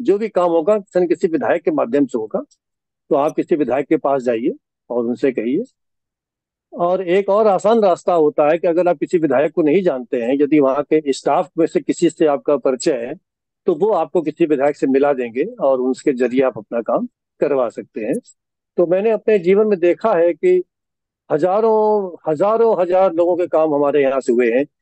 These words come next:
प्रमोशन हुए हैं, रुके हुए वेतन मिले हैं, जो विसंगतियां थी, वो ठीक हुई हैं।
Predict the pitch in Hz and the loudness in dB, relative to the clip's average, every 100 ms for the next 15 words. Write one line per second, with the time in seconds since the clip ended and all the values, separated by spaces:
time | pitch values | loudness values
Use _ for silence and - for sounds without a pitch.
0 | _ _ 185 185 202 214 175 160 151 143 | _ _ -2 0 0 -2 -2 0 0 0
1 | 147 147 147 175 170 143 170 208 185 160 | 0 -2 0 0 2 2 2 0 0 0
2 | 151 139 143 139 139 _ _ _ 175 156 | 0 0 -2 -4 -8 _ _ _ -4 -2
3 | 165 160 170 165 196 180 175 143 220 - | -2 0 0 0 0 0 0 2 0 0
4 | 185 160 165 151 131 135 127 | 0 2 2 4 4 2 0